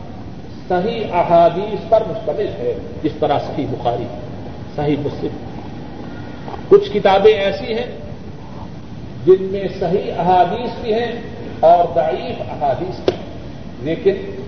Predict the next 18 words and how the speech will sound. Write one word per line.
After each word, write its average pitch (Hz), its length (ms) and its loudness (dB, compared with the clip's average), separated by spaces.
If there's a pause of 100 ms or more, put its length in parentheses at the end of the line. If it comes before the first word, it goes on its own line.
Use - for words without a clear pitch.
(360)
ذرا 151 140 4
بات 170 360 4
کو 196 120 6
توجہ 175 380 4
سے 131 80 -6
سنیں۔ - 400 -6 (500)
لیکن - 640 2 (1300)
محدثین 165 840 4
نے، 120 100 0 (1200)
اللہ 170 560 6
کی 180 60 -2 (100)
ان 165 200 -2
پر 170 220 6
کروڑوں 175 420 8
رحمتیں 160 480 4
ہوں، - 320 -6 (1400)
احادیث 170 880 2
کی 202 160 4